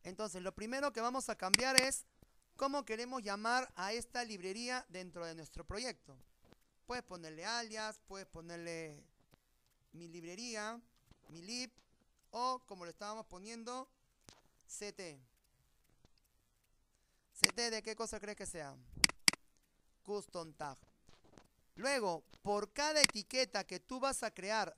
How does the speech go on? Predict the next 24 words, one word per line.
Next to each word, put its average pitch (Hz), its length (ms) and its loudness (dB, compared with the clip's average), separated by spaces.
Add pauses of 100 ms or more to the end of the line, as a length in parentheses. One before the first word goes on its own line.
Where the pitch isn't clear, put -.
dentro 190 500 -6
de 254 100 0
esta 226 280 -2
librería, 208 800 2 (680)
vamos 233 360 0
a 220 80 0
crear 202 240 0
este 220 300 -2
bloque 208 460 6
de 233 280 -2 (720)
tag, 98 220 0 (880)
dentro 170 440 -8
del 202 160 8
cual 254 280 6 (500)
lo 151 220 -16
que 160 220 -14
nos 165 240 -6
interesa 196 680 0
es 240 200 -2 (640)
cómo 247 380 6
se 190 180 -8
va 208 120 -4
a 226 40 -2
llamar 240 500 2